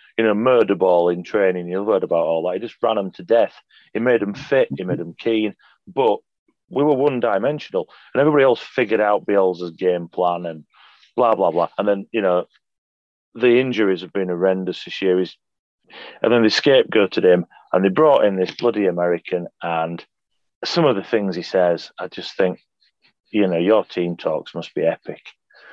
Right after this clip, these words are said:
What are you on? But half, you know, half supporters are like, "Oh, give him a chance," and other half are like, "Shoot him." So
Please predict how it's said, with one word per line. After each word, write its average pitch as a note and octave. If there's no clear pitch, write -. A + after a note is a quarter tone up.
What A#2
are G#2+
you F2+
on? E2+
But G2
half, A2+
you B2+
know, A2
half G#2+
supporters -
are G2+
like, A2+
"Oh, C#3+
give G#2+
him B2+
a C3+
chance," A#2+
and -
other F#2+
half F#2
are E2+
like, E2+
"Shoot F#2
him." F2
So E2+